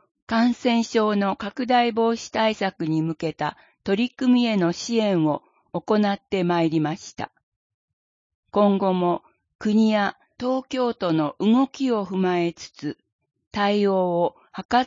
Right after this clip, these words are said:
てまいります。市の魅力発信。市政施行五十周年を記念して、市の魅力を多くの方々にピーアールするプロモーション動画、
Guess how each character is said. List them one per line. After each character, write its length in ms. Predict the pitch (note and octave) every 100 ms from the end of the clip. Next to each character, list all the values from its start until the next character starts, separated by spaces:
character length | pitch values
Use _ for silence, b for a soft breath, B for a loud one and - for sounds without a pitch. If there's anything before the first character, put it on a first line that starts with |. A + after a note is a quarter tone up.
| _
て 140 | - F3+
ま 200 | F3 E3+
い 80 |
り 140 | D#3+ D#3+
ま 180 | D#3 E3
す。 280 | - B2+ - _ _ _ _ _ _ _ _ _ _ _ _ _ _ _
市 180 | - C4+
の 220 | C#4+ A3
魅 160 | F3+ G3
力 320 | B3 B3+ B3
発 280 | B3 A3+ A#3
信。 520 | - - A3 G3+ F#3 _ _ _ _ _ _ _ _ _ _ _ _ _ _ _ _
市 160 | - A#3
政 380 | A#3+ C#4+ C#4+ C#4+
施 160 | - -
行 280 | C4+ C4+ B3+
五 160 | A#3+
十 200 | A#3 C#4
周 380 | D4 - C#4+ C#4
年 340 | A#3 G#3 F#3
を 60 | F3
記 220 | - F#3+
念 260 | F#3+ F#3 F#3
し 160 | -
て、 300 | - F3 E3+ _ _ _ _ -
市 180 | -
の 120 | C#4+ C4+
魅 180 | G3+
力 420 | G3+ G#3+ - G#3 G3
を 200 | G3 - b b
多 240 | - C#4 D4
く 160 | C4
の 160 | A3 F#3+
方 300 | F3 F3 G3
々 340 | F#3 E3+ E3+
に 240 | D#3 D#3 D#3+ b -
ピ 240 | B3 C4+
ー 140 | C4 B3+
ア 20 |
ー 40 | A3
ル 100 | G3
す 160 | F3+
る 140 | D#3+ D#3+
プ 160 | -
ロ 160 | F#3+ A3
モ 220 | A#3 A#3
ー 20 |
シ 120 | -
ョ 100 | G#3+
ン 120 | G3 F3+
動 240 | F3+ D#3
画、 240 | - -